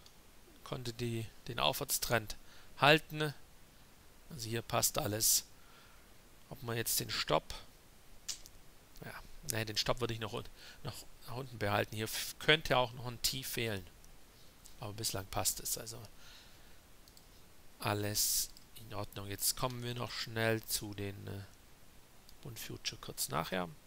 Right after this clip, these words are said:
Kommen wir zu den Setups, die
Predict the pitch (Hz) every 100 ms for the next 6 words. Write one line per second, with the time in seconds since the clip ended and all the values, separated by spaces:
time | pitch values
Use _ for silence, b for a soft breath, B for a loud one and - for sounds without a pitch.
0 | - - - - B B B B B B
1 | - - 127 123 - 113 113 - - 117
2 | 110 120 131 131 - - - 107 107 107
3 | 104